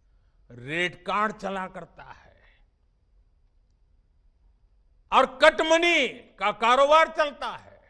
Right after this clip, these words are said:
देश का नौजवान कहां जाएगा? ये स्वार्थी राजनीतिक दल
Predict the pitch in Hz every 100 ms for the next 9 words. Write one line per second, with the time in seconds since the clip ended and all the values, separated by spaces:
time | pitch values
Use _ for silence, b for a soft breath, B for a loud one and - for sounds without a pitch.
0 | _ _ _ _ _ _ _ _ _ _
1 | _ _ _ _ _ _ _ _ _ _
2 | _ _ _ _ _ _ _ _ _ 120
3 | 143 185 175 180 165 165 170 165 175 202
4 | 202 208 170 262 247 254 269 269 269 185
5 | - - _ _ _ _ _ _ _ _
6 | _ _ _ _ _ _ _ _ _ 123
7 | 151 156 - 156 175 202 202 - 202 208
8 | 190 175 185 196 196 202 208 175 147 202
9 | 233 208